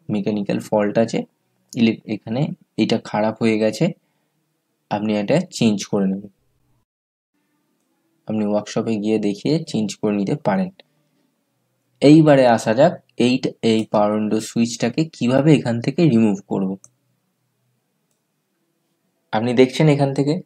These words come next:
এই কনসোল বক্স, এইখানে দুটো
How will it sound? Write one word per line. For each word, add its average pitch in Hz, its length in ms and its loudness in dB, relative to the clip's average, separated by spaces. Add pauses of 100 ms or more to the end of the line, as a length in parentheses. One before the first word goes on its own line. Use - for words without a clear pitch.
এই 117 160 0
কনসোল 117 460 0
বক্স, 131 420 0 (1160)
এইখানে 156 400 2
দুটো 131 440 2